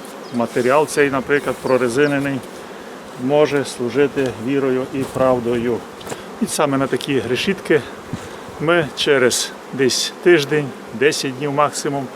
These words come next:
замінимо глухі діафрагми. І вже в такому стані наші бджолині сім'ї будуть успішно працювати, ну, максимально довго, можливо, до липня місяця навіть.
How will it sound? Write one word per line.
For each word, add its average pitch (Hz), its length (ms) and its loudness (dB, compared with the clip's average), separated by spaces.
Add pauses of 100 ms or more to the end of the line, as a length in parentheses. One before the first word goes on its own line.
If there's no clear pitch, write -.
(420)
замінимо 139 760 4 (180)
глухі 131 360 0
діафрагми. 135 760 4 (520)
І 135 60 4
вже 123 140 4
в 123 60 0
такому 143 420 6
стані 143 540 2 (260)
наші 131 280 0
бджолині 127 420 2
сім'ї 165 420 0 (440)
будуть 139 440 4
успішно 147 480 -2
працювати, 131 760 2 (1000)
ну, 165 240 0
максимально 143 580 2
довго, 139 300 6 (480)
можливо, 123 400 0
до 123 120 0
липня 131 340 2
місяця - 440 -2
навіть. 110 220 -4